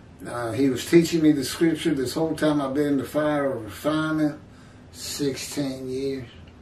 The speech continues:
<laughs> I guess I'm just hard to change.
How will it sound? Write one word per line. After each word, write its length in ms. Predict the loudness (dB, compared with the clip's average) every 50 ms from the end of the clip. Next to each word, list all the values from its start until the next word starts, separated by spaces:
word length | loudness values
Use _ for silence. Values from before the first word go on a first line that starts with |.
| -20 -20 -20 -20 -20 -20 -20 -20 -20 -20 -20 -20 -20 -20 -20 -20 -20 -20 -20 -20 -20 -20 -20 -20 -16
<laughs> 100 | -16 -14 -14 -14 -16 -18 -18 -20 -20 -20 -20 -20 -20 -20 -20 -20 -20 -20 -20 -20 -20 -20 -20 -20 -20 -20 -20 -20 -20 -20 -20 -20 -20 -20 -20 -20 -20 -20 -20 -20 -20 -20 -20 -20 -20 -20 -20 -20 -18 -12
I 140 | -10 -10 -10 -4
guess 280 | 0 0 0 2 0
I'm 200 | -2 -4 -4 -4
just 280 | -2 -2 -2 -2 -2 -4
hard 320 | -4 -4 -2 -2 -2 -2
to 100 | -4 -6
change. 380 | -6 -6 -6 -4 -4 -6 -6